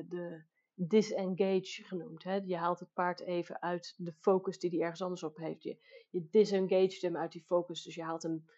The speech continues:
ehm, bij zichzelf en bij jou, ehm, op een kleine cirkel, eh, waarbij hij ondertreedt met zijn, eh, binnenachterbeen. En doordat hij zijn binnenachterbeen bijna overkruist, nou, niet bijna, helemaal overkruist, stuurt hij een, ehm,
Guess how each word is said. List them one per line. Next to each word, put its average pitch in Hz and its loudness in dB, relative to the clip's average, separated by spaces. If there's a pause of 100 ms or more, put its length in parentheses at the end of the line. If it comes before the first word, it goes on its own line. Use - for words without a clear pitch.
(760)
ehm, - -16 (320)
bij 175 2
zichzelf 170 0
en 170 -4
bij 165 2
jou, 165 2 (480)
ehm, 165 -12
op - -10
een 165 -6
kleine 165 -2
cirkel, 156 -4 (100)
eh, - -20
waarbij 151 -6
hij 180 -14
ondertreedt 175 -12
met 156 -10
zijn, 160 -10
eh, 160 -18 (320)
binnenachterbeen. 160 -4 (640)
En 175 -4
doordat 160 0
hij - -14
zijn 160 -10
binnenachterbeen 170 0
bijna 170 -4
overkruist, 180 0
nou, 160 -8
niet 160 -8
bijna, 156 -6
helemaal 185 0
overkruist, 175 -2
stuurt - -6
hij - -14
een, 170 -10 (600)
ehm, 170 -20